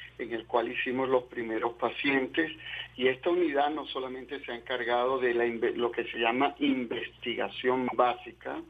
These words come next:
que es a nivel de laboratorio, en frasquitos, en animalitos,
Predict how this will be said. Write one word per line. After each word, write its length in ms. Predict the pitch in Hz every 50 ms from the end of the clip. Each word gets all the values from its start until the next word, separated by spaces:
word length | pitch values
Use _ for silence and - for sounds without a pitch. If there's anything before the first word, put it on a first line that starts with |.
| - - - - - - - - - - - -
que 300 | - - 123 117 117 117 127
es 140 | 120 -
a 60 | 131 120
nivel 420 | 120 117 113 110 113 117 117 117
de 100 | - 123
laboratorio, 960 | 120 117 113 117 117 117 113 107 - - 127 127 135 135 131 127 120 120 120
en 120 | 117 110 -
frasquitos, 920 | - 110 101 101 101 - - - 139 139 139 131 - - - 120 113 113
en 120 | 113 113
animalitos, 800 | 107 107 107 107 104 101 98 - 135 147 139 135 - - 120 -